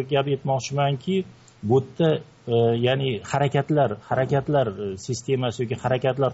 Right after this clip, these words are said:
qonuniyati shundaki, Karimov o'zini hokimiyatini saqlab qolish uchun ayt-, aytganimdek, hamma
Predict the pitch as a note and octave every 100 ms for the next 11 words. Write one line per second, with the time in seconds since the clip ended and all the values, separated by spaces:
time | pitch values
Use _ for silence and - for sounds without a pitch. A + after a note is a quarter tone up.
0 | - B2+ B2+ B2+ B2 - C3 C3+ C3 F3
1 | G#3 - - - - - - - A#2+ D3
2 | D#3+ D#3 - B2+ B2+ C#3 - B2+ C#3 B2+
3 | B2 D3+ - B2 C#3+ C3 - C3 B2+ -
4 | - F3 E3+ - - - - - - B2+
5 | - B2 A#2 C3 C3 C#3 D#3 D#3+ - _
6 | _ _ - - E3+